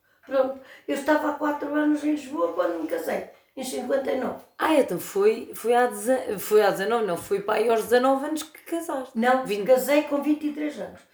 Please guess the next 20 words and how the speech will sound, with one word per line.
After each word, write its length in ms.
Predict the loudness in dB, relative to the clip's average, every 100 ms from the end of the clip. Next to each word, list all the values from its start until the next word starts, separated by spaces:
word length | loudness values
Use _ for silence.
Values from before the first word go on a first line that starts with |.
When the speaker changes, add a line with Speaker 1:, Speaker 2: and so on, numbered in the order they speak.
| _ _
Speaker 1:
Ia 200 | -4 -2
fazer 220 | -2 -4
vinte 260 | -6 -8 -8
e 40 | -12
quatro. 380 | -14 -14 -18 _ _ _ _ _ _ _ _ _ _ _ -2
Speaker 2:
Ok, 580 | -2 0 2 4 4 2
e 160 | 2
lá? 560 | 6 8 8 4 -2 -20 _
Foi 200 | -4 2
lá 200 | 4 4
que 80 | 2
Speaker 1:
Sim. 240 | -4 0
Speaker 2:
casaram? 420 | 2 4 2 -4 -14 _ _ _ _ _
Speaker 1:
Casei 380 | -8 0 2 2
em 60 |
Lisboa, 400 | -2 -6 0 2
na 80 | 2
Igreja 420 | 0 -2 -4 -6
do 160 | -10 -10
Lumiar. 440 | -8 -6 -8 -10